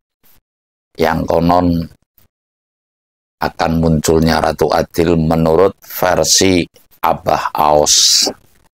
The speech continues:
Dan lalu katanya, katanya itu Nabi atau Rasulnya malah Ki Rocky Gerung. Kalau dalam bahasa lugasnya, ini manusia yang kategori nggege mongso kurang lebihnya kayak Lord Rangga, Pak, ya.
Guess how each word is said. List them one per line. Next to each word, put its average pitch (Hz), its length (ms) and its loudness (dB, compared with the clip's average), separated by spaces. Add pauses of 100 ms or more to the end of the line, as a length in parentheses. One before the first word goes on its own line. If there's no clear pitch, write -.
Dan 78 260 -2
lalu 80 480 2
katanya, 90 800 0 (160)
katanya 78 560 -2
itu 82 400 0 (800)
Nabi 85 480 0
atau 78 320 0
Rasulnya 80 480 0
malah 76 320 0 (340)
Ki 87 300 0
Rocky 78 320 0
Gerung. 78 500 -2
Kalau 80 300 -2
dalam 82 320 2
bahasa 80 400 2
lugasnya, 92 880 0
ini 98 240 2
manusia 87 500 2
yang 82 220 0
kategori 82 580 0
nggege 82 320 0
mongso 82 460 0
kurang 87 320 0
lebihnya 90 560 -2
kayak 85 480 0 (160)
Lord 90 320 2
Rangga, 87 640 2
Pak, 80 100 4
ya. 78 160 2